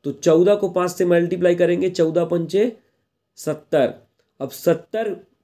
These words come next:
आईडी है बेयरिंग की, लेकिन उसके अंदर क्या लगेगा, स्लीव लगेगा, एडाप्टर स्लीव। तो एडाप्टर स्लीव की थिकनेस कितनी है, दस एम एम की, पाँच एम एम एक साइड, पाँच एम एम दूसरे साइड। तो कितना हो गया, सत्तर माइनस दस, साठ एम एम। तो बाईस दो सौ चौदह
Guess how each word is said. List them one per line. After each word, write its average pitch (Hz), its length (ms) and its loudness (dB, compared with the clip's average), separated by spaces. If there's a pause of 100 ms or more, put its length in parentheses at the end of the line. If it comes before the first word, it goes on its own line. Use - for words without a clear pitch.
(500)
आईडी 175 320 0
है 196 80 2
बेयरिंग 170 320 0
की, 170 200 -4 (160)
लेकिन 160 220 -2
उसके 160 240 -4
अंदर 180 260 0
क्या 175 160 -2
लगेगा, 180 420 0
स्लीव 180 320 -2
लगेगा, 113 340 0
एडाप्टर 120 440 0
स्लीव। 92 320 -8 (380)
तो 139 60 -4
एडाप्टर 147 380 -2
स्लीव 185 220 -6
की 190 120 -6
थिकनेस 180 340 -6
कितनी 190 320 -6
है, 202 200 -2
दस 156 240 0
एम 139 140 0
एम 110 120 -2
की, 92 180 -10 (340)
पाँच 139 240 -6
एम 147 120 -2
एम 143 100 -2
एक 156 120 -6
साइड, 180 260 0
पाँच 151 240 0
एम 151 120 0
एम 143 100 0
दूसरे 123 280 -2
साइड। 98 280 -4 (500)
तो 143 60 -10
कितना 170 320 -2
हो 190 140 0
गया, 208 220 0 (120)
सत्तर 175 460 -4
माइनस 165 400 -2
दस, 190 320 -2 (160)
साठ 165 380 -2
एम 113 160 -4
एम। 92 160 -8 (800)
तो 160 80 -8
बाईस 160 360 -4
दो 185 180 0
सौ 196 180 -6
चौदह 147 460 0